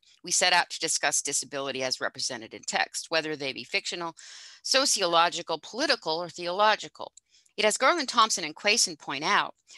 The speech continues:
there is a reason to ask questions about representation as a solely aesthetic enterprise. Metaphor, in its primary analogous and substantive dimension, is limited and effective at the same time.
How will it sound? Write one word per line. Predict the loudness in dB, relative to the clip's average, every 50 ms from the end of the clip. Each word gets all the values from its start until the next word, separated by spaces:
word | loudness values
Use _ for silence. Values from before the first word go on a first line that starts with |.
| -10 _
there | -2 0
is | 0 0 -2
a | -6
reason | -4 -2 -2 0 0 -2 -2 -4
to | -2 0 0
ask | 0 0 -2 -4
questions | -4 -4 -2 -2 -4 -6 -8 -10
about | -4 -2 -2 -2 _
representation | -8 -10 -8 -6 -8 -8 -8 -8 -10 -10 -8 -8 -8 -10 -10 -4
as | -4 -4 -4 -2
a | -2
solely | 0 0 0 0 -2 -4 -4 -6 -6
aesthetic | -4 -4 -4 0 0 -2 -2 -2 -6 -6 -6
enterprise. | -6 -6 -6 -10 -8 -10 -10 -10 -10 -12 -12 -14 -14 _ _ _ _ _ _ _ _ _ _ -20 _ _ _ _ -20 -20 _ -20 -20 _ _
Metaphor, | 0 2 2 2 0 -4 -4 -4 -2 -2 -4 -6 _ -20 _ _ _ -20 -20 -20 -18 -18 -18 -16 -6 -2
in | 0 2
its | 2 0
primary | 0 4 4 6 6 4 2 0 0 2 2
analogous | 2 2 4 6 6 6 4 2 0 -2 -2 -2
and | 2 2
substantive | 2 2 2 0 -2 -6 -6 -6 -10 -12 -12 -16 _
dimension, | -12 -8 -2 -2 -2 -2 0 -4 -4 -4 -8 -20 _ _ _ _ _
is | 0 2 2 2
limited | 4 2 2 2 0 0 -2 -8 -8 -4 -2
and | -2 -2
effective | -2 -2 0 0 0 0 _ -12 -12 -12 -12 _ -8 -8
at | -8 _
the | 0
same | 0 0 0 -4 -6
time. | -8 -8 -8 -8 -6 -6 -8 -8 _